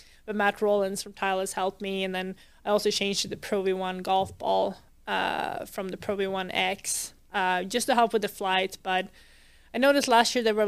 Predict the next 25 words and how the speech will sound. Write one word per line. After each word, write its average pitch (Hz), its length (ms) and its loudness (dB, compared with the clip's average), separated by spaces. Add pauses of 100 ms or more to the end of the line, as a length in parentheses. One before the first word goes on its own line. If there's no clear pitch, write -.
like, 202 140 -2 (100)
a 220 40 0
little 240 240 4
bit 202 60 2
heavier, 214 360 4
a 202 120 2
little 202 240 2
harder 208 260 2
to 202 160 -6
hit, - 760 -6 (360)
um, 202 760 2 (880)
throughout 208 380 4
the 220 80 -8
season, 202 640 0
and 196 300 -4
I 214 80 0
was 208 120 -2
kind 226 200 0
of 202 60 0
exhausted - 580 0
too 202 280 0
after 196 220 -2
the 208 100 -10
summer. 202 460 -2
So, 196 420 0